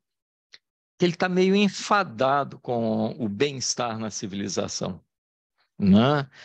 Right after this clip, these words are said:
Ele critica um pouco e-, e-, esse bem-estar, né? É, onde ele vai trazer coisas muito divertidas até, que eu acho que vale a pena, não sei os que leram, eu pelo menos me diverti muito,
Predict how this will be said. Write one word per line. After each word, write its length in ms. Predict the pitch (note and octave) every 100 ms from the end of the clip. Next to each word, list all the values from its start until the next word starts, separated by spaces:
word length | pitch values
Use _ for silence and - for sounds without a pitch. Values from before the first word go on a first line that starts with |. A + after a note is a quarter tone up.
| -
Ele 140 | - A2
critica 600 | - D#3+ - - B3 F3
um 100 | A#2
pouco 500 | - B2 G#2+ - G2+
e-, 240 | G2+ G#2
e-, 360 | A2+ G#2+ A2+ A2
esse 260 | G#2+ - F#2+
bem-estar, 840 | A2 G#2 G2+ - G#2+ F2+ E2+ F2
né? 320 | G#2+ D#3 E3 - - - - -
É, 880 | G2 G#2 G#2 G#2 G2+ G#2 G#2 G#2 G#2
onde 280 | C#3 E3+ F3+
ele 80 | F#3
vai 140 | F3+
trazer 360 | E3+ E3 F3 E3
coisas 300 | F#3 D#3+ D#3
muito 280 | E3 F3 F#3
divertidas 760 | D#3+ G#3 - - G#3+ E3+ B2+
até, 380 | A#2+ - A2+ G2
que 140 | -
eu 100 | A#2
acho 280 | A2 A#2+ -
que 200 | - C#3+
vale 240 | B2 C#3 C#3
a 60 |
pena, 680 | C3 B2+ C3+ C#3 B2 A2 G2 _ _ _ _ _ _ -
não 180 | - G2+
sei 220 | - A2+
os 200 | A2+ -
que 100 | A#2+
leram, 380 | A2 C#3 D#3 C3
eu 140 | D#3+
pelo 180 | E3 B2+
menos 240 | C3+ D3+
me 100 | D3
diverti 460 | B2+ A#2 G#2 - B2+
muito, 440 | A2+ C3+ F3+ -